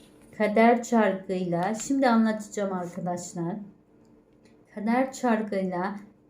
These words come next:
bu hafta her şey düzene giriyor, engeller kalkıyor.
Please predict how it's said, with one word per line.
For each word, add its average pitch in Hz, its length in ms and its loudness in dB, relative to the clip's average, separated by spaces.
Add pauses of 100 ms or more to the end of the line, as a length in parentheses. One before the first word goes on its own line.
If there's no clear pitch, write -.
bu 247 200 6
hafta 214 300 0
her 220 320 2
şey 202 520 -4
düzene 185 440 0
giriyor, 196 480 0
engeller 185 840 -2
kalkıyor. 202 760 0